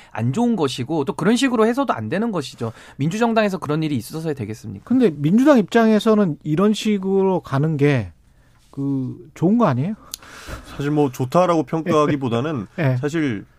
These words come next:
Speaker 3: 우리가 지금 뭐 다중제, 막 다-, 다당제, 다중제 이야기를
Speaker 2: 예.
Speaker 3: 하는 이유가 결국에는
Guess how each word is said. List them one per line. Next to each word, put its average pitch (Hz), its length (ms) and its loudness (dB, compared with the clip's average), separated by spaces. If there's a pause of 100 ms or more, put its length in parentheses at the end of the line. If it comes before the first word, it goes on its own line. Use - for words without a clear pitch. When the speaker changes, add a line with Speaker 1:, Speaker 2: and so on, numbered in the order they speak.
(160)
Speaker 3:
우리가 151 420 -2
지금 147 220 -4
뭐 135 480 -2 (240)
다중제, 151 1040 0
막 95 160 -4
다-, 120 140 -4
다당제, 131 580 0
다중제 131 420 -2
이야기를 131 440 4
Speaker 2:
예. 123 40 2
Speaker 3:
하는 160 280 -2
이유가 117 380 -2
결국에는 160 580 -2